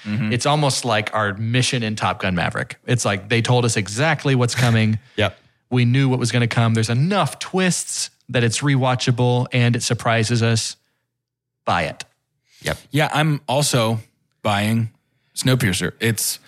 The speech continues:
Speaker 1: it's the perfect mix of fun and intense and actual quality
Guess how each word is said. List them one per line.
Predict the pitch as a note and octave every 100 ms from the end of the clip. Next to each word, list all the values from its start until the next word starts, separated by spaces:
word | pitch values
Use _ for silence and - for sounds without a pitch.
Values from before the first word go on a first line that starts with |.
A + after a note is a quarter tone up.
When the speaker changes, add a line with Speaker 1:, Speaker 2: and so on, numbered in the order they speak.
| - - - - - -
Speaker 1:
it's | F#3+ D#3+
the | F#3
perfect | F#3 G3 F3+ F#3+
mix | F3+ F#3+ -
of | - E3+ D3+
fun | - D#3+ D#3 E3 F3 -
and | D#3 C#3+ C#3 C#3+
intense | C#3 C3 B2+ D3 C#3+ C#3 - -
and | C#3+ C#3 C3+ C3 - -
actual | A2 A#2+ - C#3
quality | C3 C3 B2+ C#3 C#3 C#3 C3+